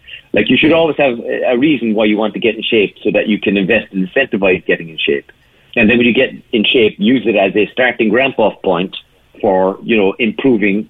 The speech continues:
what you do and how you do it. Now, to have something like that in place, you, you, you, you, like, you need to put a lot more thinking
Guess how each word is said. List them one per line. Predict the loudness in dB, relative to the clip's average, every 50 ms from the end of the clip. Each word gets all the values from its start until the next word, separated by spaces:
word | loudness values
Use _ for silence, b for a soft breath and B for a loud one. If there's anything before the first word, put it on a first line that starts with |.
| _
what | -2 0 0 0 2
you | 0 0
do | 2 2 2 2 2 0 -2 -6
and | -6 -2
how | -2 0
you | 0 2 2
do | 2 0 0
it. | -2 -4 -10 -14 _ B B B B B B B _
Now, | -2 0 0
to | 0 0
have | 0 0 0 0
something | -2 -2 0 0 0
like | 2 2
that | 0 -2 -2 -2
in | -6
place, | -4 -2 0 0 0 -2 -4
you, | -4 -2 -2 -2 -2 -2
you, | -2 0 0 0
you, | 0 0 0 -2 -2
you, | -2 -4 -4 -4 -2
like, | 0 0 0 0 0 0
you | 2
need | 2 4 2 2 0
to | 0
put | -2 0 2
a | 2
lot | 2 2 0 0 0
more | -2 -2 -2 -2
thinking | -4 -4 -4 -2 -4 -4 -4 -4